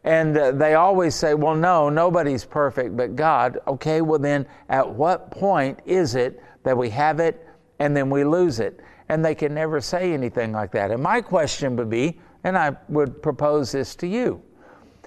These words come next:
if that were true and you could lose your salvation, at some point you could be unjustified, uncalled,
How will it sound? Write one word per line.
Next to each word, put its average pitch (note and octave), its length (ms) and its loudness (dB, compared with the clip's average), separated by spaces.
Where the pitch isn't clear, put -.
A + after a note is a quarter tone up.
if E3+ 240 0
that B3 260 2
were G3 180 0
true F3+ 580 2
and D#3 260 0
you D#3 100 0
could - 180 -2
lose F#3+ 380 2
your D3+ 160 0
salvation, B2+ 880 0
at B2+ 200 0
some G3+ 380 0
point D#3 540 0
you C#3+ 120 0
could C#3 180 0
be C3+ 180 0
unjustified, D3+ 1300 0
uncalled, C#3 920 2